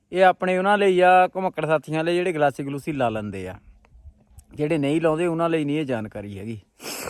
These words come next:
ਬਈ, ਜਿਹੜੀ ਰੋਇਲ ਸਟੈਗ ਦੀ ਬੋਤਲ ਆ,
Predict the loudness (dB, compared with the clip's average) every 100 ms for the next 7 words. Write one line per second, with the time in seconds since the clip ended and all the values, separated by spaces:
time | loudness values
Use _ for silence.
0 | -14 _ _ _ _ 0 4 6 8 6
1 | 4 -6 _ _ _ _ _ _ _ _
2 | -20 _ -4 4 6 6 8 8 8 4
3 | 4 4 4 -2 0 2 2 6 6 4